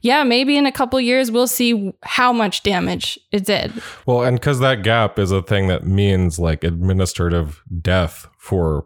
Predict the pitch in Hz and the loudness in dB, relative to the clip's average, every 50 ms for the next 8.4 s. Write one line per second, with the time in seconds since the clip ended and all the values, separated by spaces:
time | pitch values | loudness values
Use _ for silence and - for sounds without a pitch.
0 | _ - - 92 82 - - 71 57 50 85 - 269 302 - 104 95 95 92 92 | _ -2 0 0 0 0 -2 -4 -2 -2 0 0 2 2 2 2 2 2 0 0
1 | - 90 95 98 98 95 - 113 107 107 85 92 95 - - - 85 107 107 95 | 0 0 0 0 0 0 0 0 0 0 0 -2 -4 -4 -2 -2 0 0 0 -2
2 | - 95 101 104 - 104 110 107 104 107 110 107 - - 101 95 92 85 92 90 | -4 -4 -4 -4 -2 0 0 0 2 2 2 2 2 2 0 2 2 2 0 0
3 | 85 - - 90 87 85 85 85 - - 90 90 87 85 80 78 - - - 95 | -2 -2 -2 -2 0 0 0 0 -2 -2 0 0 2 2 0 -2 -4 -4 -4 -4
4 | - - - - 98 98 92 - - 98 92 87 - 98 87 85 - - 78 87 | -4 -4 -4 -2 0 0 0 0 0 -2 0 0 0 0 0 0 -2 -2 -2 -4
5 | 82 - - 87 82 - - 87 82 82 - 85 85 - 92 85 82 82 82 85 | -4 -4 -4 -4 -4 -2 -2 -2 -2 0 0 -2 -2 0 0 0 0 0 0 0
6 | 85 80 - 85 - 92 85 - 87 80 - 80 80 73 - 82 80 82 - - | -2 -2 -4 -6 -4 -4 -2 -2 -2 -2 -2 -2 -2 -2 -2 -2 -2 -2 -4 -6
7 | - - 87 80 78 - - 69 76 - 80 78 80 - - - - - 78 80 | -4 -2 -2 -2 0 -2 -2 -2 -2 -2 -2 -2 -2 -4 -4 -8 -6 -2 -2 0
8 | 85 76 73 71 73 73 85 92 | 0 0 -2 -2 -2 -2 -2 -2